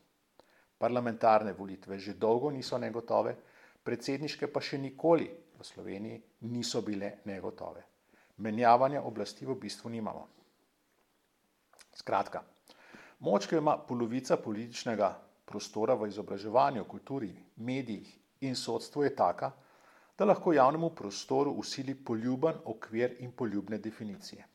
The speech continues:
Je pa seveda treba povedati, da vemo, v čem je ukana. Namreč, da so besedo demokracija ozaljšali, našminkali in okrasili,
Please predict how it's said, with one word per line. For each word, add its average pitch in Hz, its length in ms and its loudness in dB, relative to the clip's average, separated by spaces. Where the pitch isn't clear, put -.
Je 170 100 0
pa 196 80 2
seveda 165 300 4
treba 127 260 0
povedati, 104 640 -4
da 113 160 2
vemo, 113 320 0
v 120 80 -8
čem 98 260 -12
je 113 80 -10
ukana. 117 480 2
Namreč, 117 540 0
da 165 80 2
so 190 140 -4
besedo 151 640 2
demokracija 117 720 -2
ozaljšali, 101 600 -4
našminkali 113 760 -6
in 123 140 -6
okrasili, 104 600 -8